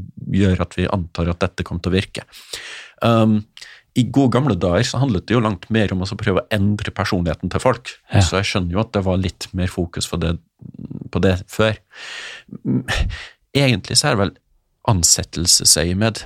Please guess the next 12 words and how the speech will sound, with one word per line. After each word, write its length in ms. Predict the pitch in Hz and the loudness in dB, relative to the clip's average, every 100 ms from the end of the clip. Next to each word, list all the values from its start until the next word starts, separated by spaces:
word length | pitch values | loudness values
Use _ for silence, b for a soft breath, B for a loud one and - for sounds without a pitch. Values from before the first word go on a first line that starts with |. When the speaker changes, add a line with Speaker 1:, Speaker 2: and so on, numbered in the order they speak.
| - | -4
Speaker 1:
personellseleksjon 1080 | 113 - 104 92 82 - 82 - - 104 98 | -2 0 2 2 2 0 0 -2 2 4 4
og 80 | |
ledelsesseleksjon, 1120 | 95 95 95 - - - 67 69 - 104 110 - _ - | 4 2 2 0 2 2 2 -2 0 2 0 -2 _ -2
at 140 | 120 123 | 0 2
Speaker 2:
Ah. 60 | |
Speaker 1:
man 160 | 107 92 | 2 0
bruker 340 | - 92 - 95 | 0 -2 -4 -8
tester 680 | - 98 - - - 90 90 87 | -4 0 0 -2 -4 0 0 0
i 160 | 87 | -2
svær 400 | 90 - 78 82 85 | -2 0 0 -2 -2
grad 200 | 87 90 | -2 0
nå, 240 | 95 123 | 2 2